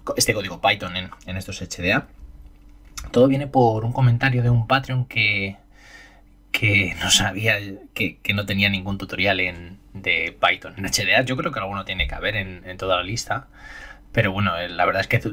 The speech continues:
luego es donde más uso Python, con lo cual me parecía <laughs> curioso al menos que no, no hubiera dedicado ningún capítulo a Python en, en H D A. Mm, probablemente dedique una serie a desarrollar un H D A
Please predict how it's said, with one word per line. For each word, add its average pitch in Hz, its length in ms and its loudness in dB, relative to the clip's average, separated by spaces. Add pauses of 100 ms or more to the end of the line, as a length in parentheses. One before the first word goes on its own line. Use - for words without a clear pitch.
luego 113 480 4
es 113 180 0
donde 110 200 0
más 95 220 0
uso - 240 -8
Python, 110 300 0
con 80 100 -4
lo 80 80 -6
cual 92 160 0
me 98 120 -4
parecía 92 600 0 (220)
<laughs> - 240 0
curioso 104 420 2
al 101 80 0
menos 104 260 -4
que 98 140 0
no, 95 340 -4 (400)
no 104 120 -2
hubiera 98 160 2
dedicado 95 300 0
ningún 87 200 -8
capítulo 90 400 -2
a 82 180 2
Python 87 400 -2
en, 80 380 -12 (140)
en 82 160 0
H 85 240 -2
D 82 120 -4
A. - 160 -8 (1160)
Mm, 131 540 4
probablemente 151 720 2
dedique 139 380 0
una 127 160 4
serie 127 300 4
a 120 220 4
desarrollar 113 460 0
un 110 140 -2
H 110 200 -2
D 110 140 2
A 110 440 4